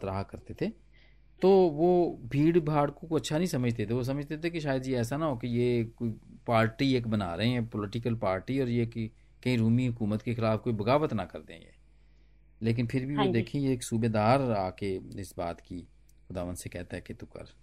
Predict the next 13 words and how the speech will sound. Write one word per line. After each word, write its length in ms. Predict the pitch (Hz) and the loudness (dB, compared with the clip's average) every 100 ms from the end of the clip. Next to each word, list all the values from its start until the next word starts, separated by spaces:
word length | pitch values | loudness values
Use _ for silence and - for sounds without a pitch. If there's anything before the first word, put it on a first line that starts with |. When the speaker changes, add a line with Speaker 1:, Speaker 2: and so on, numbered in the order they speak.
| _ - _ - | _ -20 _ -10
Speaker 1:
क्योंकि 180 | 135 147 | -8 -6
वो, 140 | 156 | -4
मैं 180 | 156 160 | -2 -2
समझता 360 | 156 165 160 185 | -2 -4 -2 -2
हूँ 80 | 170 | -2
कि 120 | 180 | 0
ये 100 | 170 | -2
इसने 220 | 160 170 | 0 -2
भी 80 | 170 | -4
ज़रूर 360 | 151 131 156 | -2 0 4
आते 200 | 147 117 | 2 2
जाते 300 | 135 127 131 | 0 0 0
देखा, 460 | 120 110 - 123 117 | 0 -2 -2 -4 -4